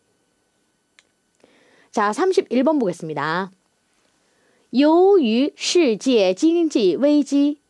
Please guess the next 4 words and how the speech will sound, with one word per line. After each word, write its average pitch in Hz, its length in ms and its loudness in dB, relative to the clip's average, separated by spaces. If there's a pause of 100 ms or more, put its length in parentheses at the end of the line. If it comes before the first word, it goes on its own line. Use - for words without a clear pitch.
(240)
出口呈现减少趋势.呈现. 220 3750 -2 (440)
어떠한 330 1000 -2
현상 370 500 -2
추세를 370 720 2